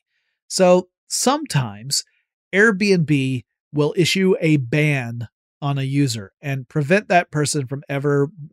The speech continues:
being able to make a reservation at an Airbnb property. There are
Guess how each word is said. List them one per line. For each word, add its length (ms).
being 240
able 180
to 60
make 380
a 100
reservation 720
at 120
an 180
Airbnb 680
property. 480
There 160
are 260